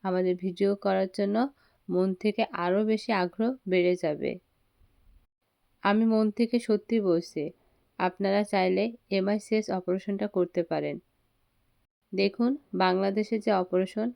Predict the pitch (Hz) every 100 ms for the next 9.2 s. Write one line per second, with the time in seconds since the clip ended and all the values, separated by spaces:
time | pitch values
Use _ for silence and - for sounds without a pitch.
0 | _ 190 190 226 214 196 185 190 - 196
1 | 190 185 - - 170 175 175 233 - -
2 | - - 170 - 190 - 226 202 185 185
3 | 180 175 202 202 180 180 185 185 190 -
4 | 214 254 _ _ _ _ _ - 220 226
5 | 240 233 233 262 302 _ _ _ _ _
6 | _ _ _ 190 208 226 247 - 214 196
7 | 233 220 226 214 190 196 214 214 208 208
8 | - 240 262 214 180 175 - 180 - 185
9 | 196 233